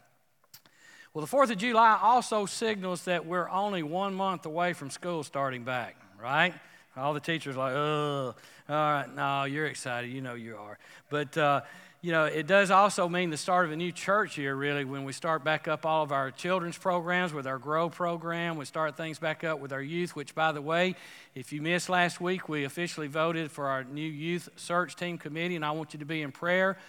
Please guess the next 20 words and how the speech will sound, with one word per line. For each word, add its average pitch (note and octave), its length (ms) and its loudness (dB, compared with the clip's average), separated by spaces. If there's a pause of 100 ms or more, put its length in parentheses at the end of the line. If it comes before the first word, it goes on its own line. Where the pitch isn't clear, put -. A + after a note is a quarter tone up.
(260)
for C#3 140 -8
this D3+ 240 -4
team F#3+ 340 -2
as C#3+ 180 -4
they D#3+ 220 -2
continue E3+ 600 -6
to C3+ 140 -10
look D#3 300 -4
for C#3 140 -14
God's D3+ 380 -2
next D3 280 -6
staff E3 360 -4
person F3 340 -6
for E3+ 240 -4
us. D3+ 120 -6
That's C3 360 -10
a A#2 40 -18
very D3+ 260 -2
important D3 420 -6
role. E3+ 420 2